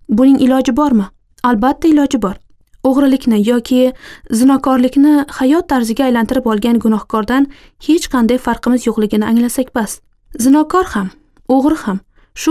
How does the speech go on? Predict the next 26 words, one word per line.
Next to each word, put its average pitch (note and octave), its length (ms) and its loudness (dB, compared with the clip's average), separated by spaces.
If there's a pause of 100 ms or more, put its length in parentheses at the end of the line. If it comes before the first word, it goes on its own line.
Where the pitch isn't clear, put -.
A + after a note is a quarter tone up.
(100)
gunohlarsiz B3 540 0
kun - 240 -2
o'tkazmaydi. A#3+ 500 -2 (340)
Biz D#4 260 -2
ham F#4 120 2
kun E4 220 2
davomida B3 640 0
gunohli B3+ 420 0
fikrlar G#3+ 380 -2
girdobida C4+ 560 -2
bo'lamiz. G#3 400 -4 (400)
Bu B3+ 60 4 (100)
gunohli B3 380 2
xayollarni A#3+ 540 0
to'xtatishni B3 600 -2 (380)
xayolimizga C4+ 640 2
ham G#3 120 -2
keltirmaymiz. G3+ 640 -4 (520)
Yomon C4 240 4
xayollar B3 500 0
bilan A#3+ 240 2
yashash C4 300 -4 (220)
bizning C4 300 2
kundalik C4 480 2
odatimizga A3+ 720 -2 (140)
aylanib B3+ 320 0